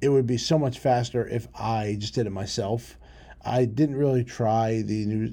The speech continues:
the new features in the iMovie I O S. I think it's a little silly it's not even on,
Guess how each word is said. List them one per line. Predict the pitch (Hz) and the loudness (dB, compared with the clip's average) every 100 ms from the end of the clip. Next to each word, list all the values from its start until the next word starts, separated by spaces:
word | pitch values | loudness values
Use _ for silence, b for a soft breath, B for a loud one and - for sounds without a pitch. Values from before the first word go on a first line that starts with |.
| - | -4
the | 117 | -2
new | 113 | -2
features | 107 117 123 117 | -2 -2 0 0
in | 117 | 0
the | 110 107 | 0 -2
iMovie | 98 110 110 107 | -2 0 0 0
I | 104 104 | 0 0
O | 104 | 2
S. | 110 120 - B B B B B | 0 0 -6 B B B B B
I | 143 | 4
think | 165 143 | 4 6
it's | 139 | 4
a | |
little | 135 | 4
silly | 123 156 139 120 | 4 4 4 2
it's | - | 0
not | 127 120 | 0 2
even | 117 113 | 2 0
on, | 107 110 107 104 101 | 0 0 0 -2 -4